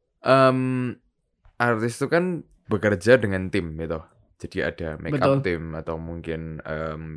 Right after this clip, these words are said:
Speaker 1: manager atau sopir
Speaker 2: Mm-mm.
Speaker 1: gitu.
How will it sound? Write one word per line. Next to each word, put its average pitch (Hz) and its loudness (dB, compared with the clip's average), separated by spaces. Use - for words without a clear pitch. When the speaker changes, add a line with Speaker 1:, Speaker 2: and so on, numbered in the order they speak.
Speaker 1:
manager 87 0
atau 80 -2
sopir 98 4
Speaker 2:
Mm-mm. 95 2
Speaker 1:
gitu. 85 0